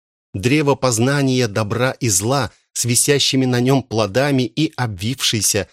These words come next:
вокруг ствола змеёй-искусительницей, наивно, пёстро расписанными, как церковная живопись и скульптура средних веков, два камня по обе стороны древа, два жертвенника.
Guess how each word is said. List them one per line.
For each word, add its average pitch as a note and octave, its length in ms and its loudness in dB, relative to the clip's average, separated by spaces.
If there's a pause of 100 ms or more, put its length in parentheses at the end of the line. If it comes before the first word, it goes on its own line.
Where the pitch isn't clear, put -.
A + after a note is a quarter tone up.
(140)
вокруг A#2 440 0
ствола A2+ 540 0
змеёй-искусительницей, A#2 1600 -2
наивно, A#2+ 640 -2 (140)
пёстро E3 520 2
расписанными, A#2+ 720 -2
как C#3 320 -6
церковная C3+ 720 0
живопись C#3+ 680 -2 (320)
и D#3 120 2
скульптура D#3 640 2
средних B2 480 -2
веков, A2+ 540 -2 (100)
два G2+ 420 0
камня C#3+ 520 0
по - 320 -2
обе B2 240 2
стороны A2 460 0
древа, A2+ 580 -2 (200)
два A2+ 320 0
жертвенника. F2+ 840 -4